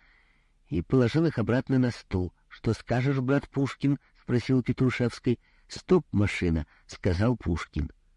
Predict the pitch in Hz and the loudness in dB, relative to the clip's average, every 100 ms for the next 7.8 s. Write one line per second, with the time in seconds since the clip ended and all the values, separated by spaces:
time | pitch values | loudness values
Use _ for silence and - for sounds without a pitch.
0 | _ _ _ _ _ _ _ _ _ _ | _ _ _ _ _ _ _ _ _ _
1 | _ _ - - - 80 64 - 69 - | _ _ -12 -4 -2 -2 -4 -12 -14 -16
2 | _ _ _ _ _ _ _ - 165 214 | _ _ _ _ _ _ _ -6 -2 0
3 | - - 165 143 120 131 170 - 120 120 | -2 0 2 4 2 2 0 0 0 0
4 | 147 - 135 - 131 127 123 98 80 76 | -2 -2 -6 -2 0 4 4 2 0 -4
5 | - 101 - 113 117 107 98 - 190 220 | -4 -6 -2 0 0 0 -6 -2 2 4
6 | 165 101 - 151 - 113 - - 135 - | 4 0 0 -2 0 -2 -2 -2 -2 -2
7 | - 139 120 92 80 _ _ - | -2 -2 0 -4 -6 _ _ -16